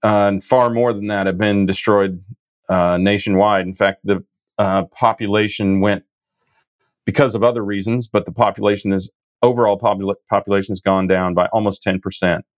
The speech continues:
from three hundred and forty million to around three hundred and ten million. Some of that is because birds <laughs> are being retired because,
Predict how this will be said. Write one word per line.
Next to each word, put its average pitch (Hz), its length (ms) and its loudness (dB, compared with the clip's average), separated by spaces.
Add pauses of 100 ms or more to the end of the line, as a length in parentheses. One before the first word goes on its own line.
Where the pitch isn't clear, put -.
from 92 200 -2
three 92 260 -2
hundred 90 240 0
and 87 160 -4
forty 110 360 0
million 95 460 0
to 98 120 -6
around 90 240 0
three 92 160 -4
hundred 90 140 -2
and 85 160 -4
ten 92 380 -2 (540)
million. 98 340 2
Some 131 340 0
of 101 60 -2
that 90 280 0
is 98 100 -10
because 92 560 -2
birds 104 380 0
<laughs> - 40 -20
are 104 160 0
being 98 240 0
retired 110 640 0 (800)
because, 104 640 0